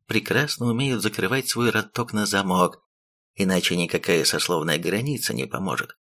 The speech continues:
С другой стороны, свежий воздух и свежие натуральные продукты в достатке каждый день,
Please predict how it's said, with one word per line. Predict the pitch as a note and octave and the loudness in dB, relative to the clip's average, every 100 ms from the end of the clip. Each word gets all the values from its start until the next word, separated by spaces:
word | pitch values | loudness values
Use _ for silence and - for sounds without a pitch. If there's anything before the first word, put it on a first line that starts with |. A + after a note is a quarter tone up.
| _ _ _ _ _ _ | _ _ _ _ _ _
С | G2+ | -2
другой | F2 F#2+ C3 E3 | 2 2 2 0
стороны, | - D3 D3 C#3+ A#2+ | 0 0 0 -2 -4
свежий | - C3+ F3+ G#2 | -2 2 2 4
воздух | F#2 A#2 D3 A#2 G2 | 4 2 2 0 0
и | |
свежие | - D#2 A#2 F2+ | 2 2 2 2
натуральные | E2 - E2+ E2 D#2+ D2+ | -2 0 2 2 0 -4
продукты | - B1+ - A2 B2 - F#2 | 0 0 2 -4 -8 -6 -4
в | D2+ | -4
достатке | C2+ B1+ - - C#3 - - A#2 - | -2 -2 -2 -4 -8 -8 -10 -10 -4
каждый | D#3+ - - - | -4 -2 -4 -4
день, | A#2+ D3 - | -2 -4 -6